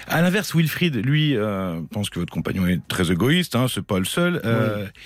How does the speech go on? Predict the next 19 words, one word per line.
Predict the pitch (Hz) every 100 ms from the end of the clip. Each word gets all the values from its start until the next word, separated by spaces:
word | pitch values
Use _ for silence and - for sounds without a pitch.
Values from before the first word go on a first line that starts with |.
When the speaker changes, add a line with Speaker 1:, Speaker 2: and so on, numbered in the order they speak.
| -
Speaker 1:
il | 113
pourrait | 95 98
très | -
bien | 101 98
travailler | - 90 95
à | 95
plein | - 131 151
temps. | 196 185 - - -
Moi, | 175
je | 160
gagne | 147 147
pratiquement | 165 - - 165
trois | - 160
fois | 165
le | 160
salaire | - 127 113
de | 101
ma | 120
femme. | - 196